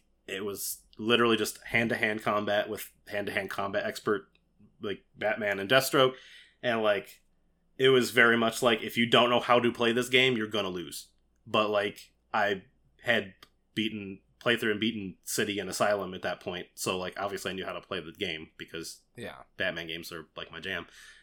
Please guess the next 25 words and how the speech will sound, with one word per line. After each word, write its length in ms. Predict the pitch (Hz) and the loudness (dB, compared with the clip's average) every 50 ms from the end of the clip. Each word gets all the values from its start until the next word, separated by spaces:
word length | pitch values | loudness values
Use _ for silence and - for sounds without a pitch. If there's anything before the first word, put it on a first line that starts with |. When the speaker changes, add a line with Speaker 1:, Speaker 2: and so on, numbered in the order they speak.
| _ _ | _ _
Speaker 1:
Um, 600 | - 107 104 98 95 95 90 87 90 87 87 85 - _ _ _ _ _ _ _ _ _ _ _ _ _ _ _ _ _ _ _ _ _ _ _ _ _ _ _ _ _ _ _ _ - | -2 0 0 2 0 -2 -4 -8 -10 -14 -16 -18 -20 _ _ _ _ _ _ _ _ _ _ _ _ _ _ _ _ _ _ _ _ _ _ _ _ _ _ _ _ _ _ _ _ 2
but, 120 | 123 123 | 4 6
like, 340 | 117 113 107 - - - _ _ _ _ _ _ _ _ _ _ _ _ _ _ _ _ _ _ _ _ _ _ _ - | 6 6 4 4 0 -14 _ _ _ _ _ _ _ _ _ _ _ _ _ _ _ _ _ _ _ _ _ _ _ -10
a-, 220 | 107 - - - | -10 -10 -8 -8
as 300 | 107 110 107 107 104 - | -8 -6 -4 -4 -4 -2
far 240 | - 139 123 117 110 | 4 6 6 6 6
as 180 | 107 104 92 87 | 2 0 -2 -4
memories 600 | 90 95 92 98 101 110 101 92 90 90 82 87 | -2 -2 -2 0 2 2 2 2 0 -2 -4 -6
go, 500 | 98 95 87 85 82 82 80 76 - _ _ | -6 -6 -4 -4 -4 -6 -8 -8 -12 _ _
uh, 580 | - 95 90 87 85 82 78 76 73 71 69 65 - _ _ _ _ _ _ _ _ _ _ _ _ _ _ _ _ _ _ _ _ _ _ _ _ _ _ _ _ _ _ _ _ _ _ _ _ _ _ _ - - 110 113 - | -6 -4 -2 -2 -2 -2 -4 -4 -6 -6 -8 -10 -12 _ _ _ _ _ _ _ _ _ _ _ _ _ _ _ _ _ _ _ _ _ _ _ _ _ _ _ _ _ _ _ _ _ _ _ _ _ _ _ -20 -20 -20 -18 -14
one 280 | 107 110 107 120 120 | -10 2 4 4 6
of 80 | 120 113 | 6 6
the 80 | 117 113 | 4 4
ones 220 | 113 110 110 107 | 4 4 2 0
that 80 | 107 98 | -2 -4
sticks 260 | - - 104 - - | -2 -4 -4 -2 0
out 140 | 98 95 - | -2 -2 -2
to 80 | - 107 | -4 -4
me 320 | 98 98 95 92 92 92 - | -4 -4 -4 -4 -4 -6 -6
is, 560 | 98 92 92 90 90 90 90 85 - - - - _ _ _ _ _ | -6 -6 -6 -6 -6 -8 -8 -8 -10 -10 -10 -14 _ _ _ _ _
like, 340 | - 101 92 92 87 95 87 | -8 -8 -8 -6 -8 -10 -8
the, 240 | 101 - - 104 92 - | -8 -8 -8 -8 -12 -12
how 260 | - - - 113 110 | -6 2 4 4 6
I 100 | 110 104 | 6 4
felt. 380 | 101 - - - 104 104 - - | 0 0 0 2 2 2 0 -4